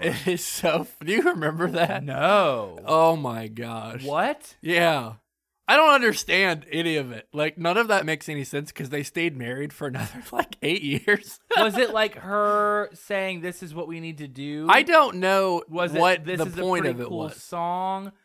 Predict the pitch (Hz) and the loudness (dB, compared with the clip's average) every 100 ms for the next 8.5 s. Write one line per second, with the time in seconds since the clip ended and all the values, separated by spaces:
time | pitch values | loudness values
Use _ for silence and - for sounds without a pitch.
0 | _ _ 165 165 165 147 - 180 175 170 | _ _ -4 -4 -6 -10 -6 -6 -6 -8
1 | - 160 156 151 180 175 175 160 165 - | -6 -4 -4 -6 -10 -8 -8 -8 -10 -10
2 | 165 147 151 151 160 151 139 165 160 165 | -14 -12 -12 -12 -10 -10 -8 -6 0 2
3 | 247 254 160 180 175 165 175 165 - 120 | 4 2 2 2 2 2 0 0 -2 -6
4 | 107 98 - 202 190 120 _ _ 190 214 | -8 -12 -6 -4 -4 -10 _ _ -2 0
5 | 214 208 190 170 127 113 117 135 135 131 | 0 -2 -2 -2 -4 -6 -10 -12 -10 -6
6 | 147 151 170 160 143 110 127 190 247 196 | -4 -4 -8 -8 -8 -8 -8 -6 -4 -4
7 | 185 190 156 156 143 139 - 151 143 151 | -4 -4 -6 -4 -4 -8 -8 -8 -8 -10
8 | 123 113 110 104 107 | -10 -12 -10 -12 -14